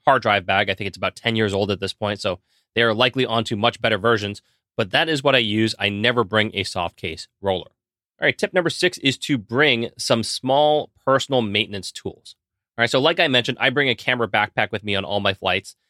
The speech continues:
and while the benefit is you do not get gate checked for it, the downside is that it weighs on your shoulders and your back.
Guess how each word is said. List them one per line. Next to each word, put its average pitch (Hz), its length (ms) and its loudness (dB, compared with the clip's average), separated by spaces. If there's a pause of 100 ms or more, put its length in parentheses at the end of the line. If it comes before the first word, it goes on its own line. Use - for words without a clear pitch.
(180)
and 113 180 2
while 120 180 4
the 113 120 -2
benefit 135 400 0
is 135 400 2
you 110 100 0
do 110 160 -2
not 113 220 2
get 101 260 -2
gate 156 220 0
checked - 320 0
for 127 320 0
it, - 140 0 (180)
the 110 100 -2
downside 127 520 2
is 110 240 0
that 107 120 2
it 98 160 -8
weighs 104 340 0
on 107 180 -2
your 98 100 -6
shoulders 92 580 -8
and 90 140 -4
your 85 80 -6
back. - 320 -2